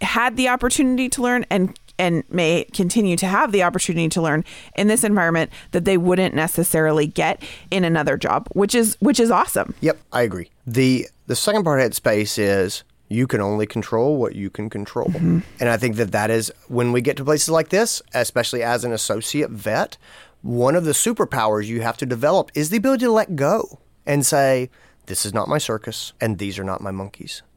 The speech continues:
Speaker 2: And I am not the boss of Queen Bee.
Speaker 1: Mm-hmm.
Speaker 2: You know what I mean? Like, I do not have any power. And she is well established, and she has a big clientele, and I do not. And she has these relationships, and I do not.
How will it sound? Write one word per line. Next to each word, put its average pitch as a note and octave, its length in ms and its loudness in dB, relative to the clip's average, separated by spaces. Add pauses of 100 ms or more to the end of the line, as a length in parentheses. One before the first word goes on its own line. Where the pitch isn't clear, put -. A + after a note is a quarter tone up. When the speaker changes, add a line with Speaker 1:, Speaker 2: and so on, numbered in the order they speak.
(140)
Speaker 2:
And A#2+ 160 0
I G2+ 260 0
am C#3+ 200 2
not B2+ 240 0
the B2 60 -2
boss A2+ 440 0
of G#2+ 100 -8
Queen F#2+ 260 -6
Bee. F2 80 -10
Speaker 1:
Mm-hmm. E3+ 320 2 (100)
Speaker 2:
You - 140 0
know B2+ 100 2
what C#3+ 80 4
I C#3+ 40 2
mean? C3+ 260 2
Like, A#2+ 180 -2
I A#2 160 2
do B2+ 160 -2
not D3 180 2
have A#2+ 200 0
any C#3+ 100 0
power. B2+ 180 -2
And A#2+ 120 0
she C#3 160 2
is A2+ 100 0
well A#2 240 2
established, C#3 460 -2
and F#2+ 80 -6
she A2+ 100 -2
has B2 100 0
a C3+ 60 0
big A2 180 0
clientele, C3+ 460 0
and G2 100 -2
I G2+ 140 0
do B2 160 -2
not. A#2+ 300 0
And G2 100 -10
she A2+ 100 -4
has A#2 100 -2
these C3 100 -6
relationships, C3+ 380 -2
and D2+ 100 -12
I F#2 140 -6
do A2+ 140 -4
not. B2 440 0